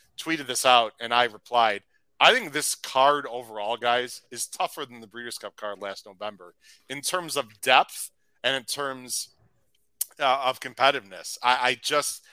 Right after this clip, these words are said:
there are a lot of races like this one, Pete, that are very difficult. Red Knight, give us the,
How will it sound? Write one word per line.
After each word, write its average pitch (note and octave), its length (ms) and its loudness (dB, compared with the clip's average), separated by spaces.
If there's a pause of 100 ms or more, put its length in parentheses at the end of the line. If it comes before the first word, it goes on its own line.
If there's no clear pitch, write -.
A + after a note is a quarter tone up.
(160)
there E3+ 120 4
are E3+ 60 8
a C3+ 60 6 (120)
lot B2+ 360 4
of A#2 80 -10
races A2+ 420 -10
like B2 300 0
this C3 200 -6
one, G#2 220 -16
Pete, G2 240 -18 (380)
that B2+ 160 0
are A2 180 -4 (160)
very C3+ 340 -2
difficult. G#2 520 -16 (260)
Red E3 300 6
Knight, E3+ 600 4 (380)
give G#3 140 4
us A3+ 160 2
the, F3+ 240 6